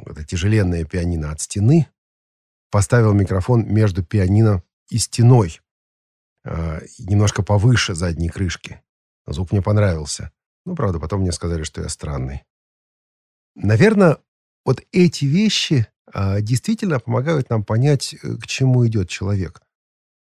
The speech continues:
Потом я, правда, лет тридцать, даже сорок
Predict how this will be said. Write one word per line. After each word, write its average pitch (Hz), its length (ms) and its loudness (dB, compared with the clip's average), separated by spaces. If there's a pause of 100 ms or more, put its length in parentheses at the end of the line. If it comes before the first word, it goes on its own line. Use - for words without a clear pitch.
Потом 117 280 -4
я, 101 100 0
правда, 92 300 -2
лет 90 340 -4 (240)
тридцать, - 960 -6 (720)
даже 82 380 -8
сорок 92 640 -6